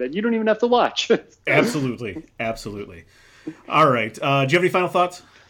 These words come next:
Speaker 1: I do not. I'm looking forward to the next one where we're gonna be doing The Lost Boys, so everybody stay with us, and we'll, uh, we'll see you next week on that for sure.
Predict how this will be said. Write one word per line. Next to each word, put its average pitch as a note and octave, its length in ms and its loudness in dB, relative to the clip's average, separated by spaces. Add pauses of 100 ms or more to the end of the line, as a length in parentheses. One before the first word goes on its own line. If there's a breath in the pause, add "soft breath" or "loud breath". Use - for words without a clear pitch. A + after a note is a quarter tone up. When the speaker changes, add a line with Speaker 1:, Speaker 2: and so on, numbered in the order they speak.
(260 soft breath)
Speaker 1:
I E3 260 2
do F3 200 -4
not. F#3 400 0
I'm C#3+ 220 -4
looking D#3 240 -4
forward D#3+ 360 2
to D#3+ 80 -8
the D#3 120 -4
next D#3 260 -4
one D#3 160 -2
where C#3+ 80 -2
we're C3 140 0
gonna C3+ 180 0
be C3+ 120 -4
doing C3+ 260 -2
The C3 80 -2
Lost C3+ 340 0
Boys, C#3 260 2
so C3 140 -2
everybody B2+ 460 -2
stay B2+ 240 -2
with B2 240 -2
us, A#2+ 240 -6
and A2+ 160 -6
we'll, A#2 200 -4
uh, A2 160 -4
we'll A2+ 140 -4
see A#2+ 220 -8
you A#2+ 80 0
next A#2 260 -10
week A#2 240 -6
on G2 140 -10
that F#2+ 180 -10
for G#2+ 140 -12
sure. G#2 440 -12